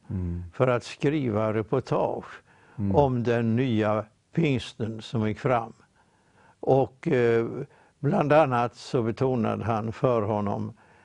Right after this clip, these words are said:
Speaker 2: att det var också viktigt att han tog noga reda på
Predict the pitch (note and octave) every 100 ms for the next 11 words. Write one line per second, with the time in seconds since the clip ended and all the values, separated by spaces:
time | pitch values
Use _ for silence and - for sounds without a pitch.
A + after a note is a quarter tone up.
0 | _ - B2 G#2+ - G#2+ A2+ A#2+ A#2 -
1 | B2+ - - C#3+ G#2+ C#3+ - - D3+ A2
2 | - - C#3 - B2+ - A#2 G2 A2 B2+
3 | C3+ F2 A#2+ A#2 A2+ A#2 A2+ A#2 A#2 -
4 | A#2+ A2+ A#2 -